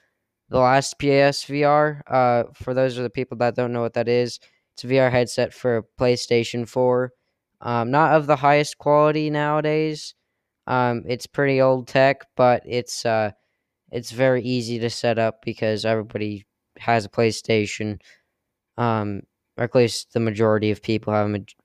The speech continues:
PlayStation, so you kinda get the gist of things. Um, but yeah, that's pretty big news. Um, they haven't really started any development or anything,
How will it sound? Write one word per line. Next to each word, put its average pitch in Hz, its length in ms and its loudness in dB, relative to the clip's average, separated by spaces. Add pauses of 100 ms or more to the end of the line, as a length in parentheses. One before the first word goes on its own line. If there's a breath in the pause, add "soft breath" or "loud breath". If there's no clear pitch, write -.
PlayStation, 110 720 0
so 101 320 -2 (460 soft breath)
you 117 120 -4
kinda 117 280 0
get 110 300 2 (240)
the - 80 -14
gist 113 320 0
of 110 80 -6
things. 104 580 -4
Um, 113 440 0 (840)
but 131 200 2
yeah, 131 100 6
that's 135 220 4
pretty 147 320 2 (200)
big 135 220 0
news. 135 420 0 (520 soft breath)
Um, 127 440 0 (120)
they 143 200 0
haven't 156 260 2
really 156 240 2
started 143 480 2
any 135 220 -2
development 120 580 -2
or 127 180 -2
anything, 131 580 -4